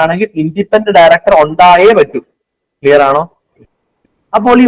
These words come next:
ഓഡിറ്റ് കമ്മിറ്റിയിലെ ഏറ്റവും മെജോറിറ്റി ഇൻഡിപെൻഡന്റ് ഡയറക്ടേഴ്സ് ആയിരിക്കണം. ഇൻഡിപെൻഡന്റ് ഡയറക്ടേഴ്സ് ആയിരിക്കണം മെജോറിറ്റി. അതായത് മൂന്ന് ഡയറക്ടേഴ്സ് എങ്കിലും മിനിമം വേണം, രണ്ടുപേരെങ്കിലും ഇൻഡിപെൻഡന്റ്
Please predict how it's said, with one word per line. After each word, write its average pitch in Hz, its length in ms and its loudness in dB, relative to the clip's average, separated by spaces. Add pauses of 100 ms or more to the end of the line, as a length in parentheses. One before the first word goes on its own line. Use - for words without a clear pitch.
ഓഡിറ്റ് 277 360 0
കമ്മിറ്റിയിലെ 143 520 -4 (280)
ഏറ്റവും 196 400 -2
മെജോറിറ്റി 165 760 -2 (340)
ഇൻഡിപെൻഡന്റ് 151 560 -6
ഡയറക്ടേഴ്സ് 120 580 -2
ആയിരിക്കണം. 101 380 -12 (180)
ഇൻഡിപെൻഡന്റ് 147 640 -4
ഡയറക്ടേഴ്സ് 123 560 -2
ആയിരിക്കണം 120 340 -4 (180)
മെജോറിറ്റി. 110 560 -6
അതായത് 131 240 0 (120)
മൂന്ന് 180 280 0
ഡയറക്ടേഴ്സ് 151 460 0
എങ്കിലും 156 240 -6
മിനിമം 143 320 -2
വേണം, 127 200 0 (480)
രണ്ടുപേരെങ്കിലും 139 880 0 (180)
ഇൻഡിപെൻഡന്റ് 127 800 -4